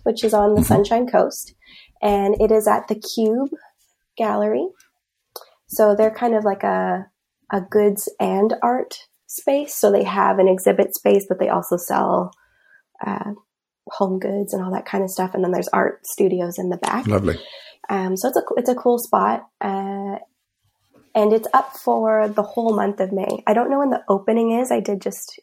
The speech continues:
Speaker 1: email to figure that out, but, uh, it's up for the whole month of May, and they do have parking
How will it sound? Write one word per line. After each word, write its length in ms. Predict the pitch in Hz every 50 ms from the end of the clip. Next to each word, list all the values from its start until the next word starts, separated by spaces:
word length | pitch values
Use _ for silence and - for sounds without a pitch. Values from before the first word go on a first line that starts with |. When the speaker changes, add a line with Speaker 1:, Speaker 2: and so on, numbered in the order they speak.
| -
Speaker 1:
email 300 | 208 190 180 185 180 185
to 100 | 185 190
figure 300 | 190 - 202 196 - 190
that 180 | 185 - 185 185
out, 140 | 185 - - _ _
but, 220 | - - - - - _ - - - - - - - -
uh, 200 | 202 190 190 - -
it's 160 | 214 208 -
up 160 | 220 214 214
for 80 | - 208
the 80 | 190 196
whole 280 | - - 220 226 240 233
month 220 | 220 208 208 208
of 80 | 208 202
May, 360 | 202 190 185 190 202 196 196 202 - -
and 640 | 202 196 190 190 185 185 185 185 185 185 190 190 - - - - - - - - _ _ -
they 120 | 202 202
do 160 | 190 208 214
have 240 | 208 202 208 208 -
parking 480 | - - 190 185 - 185 185 190 190